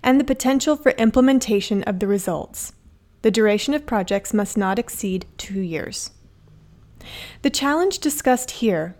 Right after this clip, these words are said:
to uncover patterns of violence by armed forces and armed groups over time, stemmed directly from a recommendation of the I C R C's twenty eighteen Roots of Restraint in War study.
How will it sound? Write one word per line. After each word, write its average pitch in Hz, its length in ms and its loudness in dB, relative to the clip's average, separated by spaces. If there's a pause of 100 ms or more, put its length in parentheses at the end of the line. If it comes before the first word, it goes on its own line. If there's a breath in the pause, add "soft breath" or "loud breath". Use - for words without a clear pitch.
(260)
to 240 220 2
uncover 269 560 4
patterns 254 560 -2
of 247 160 0
violence 190 480 -4
by 196 240 0
armed 226 260 4
forces 226 540 -2
and 202 120 -2
armed 190 300 0
groups 226 300 2
over 196 180 -2
time, 196 540 -2 (400 loud breath)
stemmed 262 440 2
directly 247 640 4
from 294 220 2
a 214 60 4
recommendation 208 720 2
of 185 100 -4
the 208 120 4
I 220 140 4
C 240 120 -4
R 254 120 8
C's 220 260 -2
twenty 233 460 0
eighteen 208 500 0 (320 loud breath)
Roots 254 320 4
of 269 140 0
Restraint 208 480 0
in 226 240 2
War 233 240 4
study. 180 500 -8